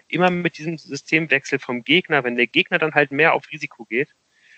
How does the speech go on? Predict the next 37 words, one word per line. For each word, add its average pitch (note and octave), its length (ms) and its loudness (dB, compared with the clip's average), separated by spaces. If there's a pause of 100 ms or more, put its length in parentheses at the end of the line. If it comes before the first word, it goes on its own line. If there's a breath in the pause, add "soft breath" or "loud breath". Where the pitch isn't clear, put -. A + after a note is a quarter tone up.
(120 soft breath)
dass - 140 -12
die - 80 -12
Fortuna D3+ 360 0
da C#3+ 120 6
extrem - 460 0
große C#3+ 280 -6
Probleme A#2+ 460 0
hat G2 120 0
und - 120 -8
dass A2+ 160 -6
Rösler C3+ 260 -2
es C3+ 140 -4
da A2+ 80 0
irgendwie B2 240 -6
nicht D#3 200 -4
schafft, - 460 0 (1040)
irgendwas D3+ 420 0
dagegen C#3+ 440 0
zu D#3 100 -6
stellen, C3 340 2
was B2 140 -2
dann B2+ 160 -4
dafür B2+ 220 -4
sorgt, B2 400 0
dass, - 580 -10
äh, B2+ 480 6
dass C3 160 -8
es C#3 100 -12
bei C3 120 -4
der C3 100 0
Fortuna C3+ 360 -6
besser A#2 260 -6
funktioniert. F#2+ 560 -12 (400)
Also A#2+ 120 0
das B2 140 0
hat D#3 120 0 (100)
gegen, A#2+ 600 0